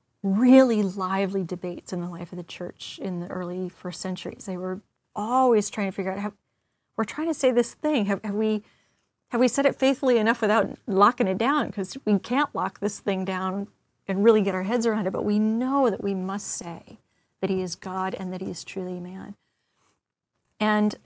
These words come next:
so as I would sit in class and watch us sort of study these things and ask my students to say, "Okay, go back to your church background and tell me which of these heresies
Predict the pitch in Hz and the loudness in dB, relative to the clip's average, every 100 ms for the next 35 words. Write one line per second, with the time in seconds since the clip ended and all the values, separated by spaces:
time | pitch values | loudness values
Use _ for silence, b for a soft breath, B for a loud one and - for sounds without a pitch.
0 | b b b b b - 240 233 214 226 | b b b b b 2 6 6 6 4
1 | 214 202 233 - - 277 202 - 247 262 | 2 2 -2 -4 0 2 2 -2 -2 0
2 | - 185 185 185 214 - 196 185 - 190 | -2 -4 -4 -4 -4 -2 -4 -4 -4 -4
3 | 180 - - 254 254 196 - 180 175 180 | -4 -4 -2 0 0 -2 -4 -6 -6 -6
4 | 180 226 - 220 208 - 254 247 - - | -4 -6 -4 -4 -4 -4 -4 -4 -6 -6
5 | 196 214 208 254 254 262 - 208 190 202 | -4 -2 -4 -2 -2 -2 -4 -4 -2 -2
6 | 214 214 _ - - - - 170 - - | -4 -6 _ -12 -12 -12 -14 -14 -12 -12
7 | - - 190 - 262 269 208 185 - 226 | -12 -8 -10 -8 -4 -2 -4 -8 -4 -4
8 | 226 226 196 196 190 175 180 - - - | 0 -2 0 -2 -4 -6 -6 -10 -12 -14
9 | - | -16